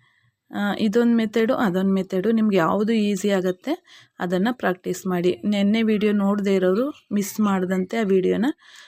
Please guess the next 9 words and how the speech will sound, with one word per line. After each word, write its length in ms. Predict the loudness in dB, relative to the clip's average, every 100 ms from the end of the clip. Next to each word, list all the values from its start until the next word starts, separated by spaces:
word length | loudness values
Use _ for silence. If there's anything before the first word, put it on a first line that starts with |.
| _
ಆ, 100 | -4 -2 0 -2 -8 -4
ನೋಡಿ, 380 | 0 2 2 2 2 -2 _ _ -6
ಚೆಕ್ 260 | -6 -2
ಮಾಡಿ. 340 | 0 2 2 0
ಅದ-, 600 | -2 -2 -2 0 0 2
ಅದ್ರಲ್ಲಿ 400 | 0 -2 0 2
ಯಾವ 160 | 2
ರೀತಿ 260 | 2 0 0
ಇದೆ, 220 | 0 0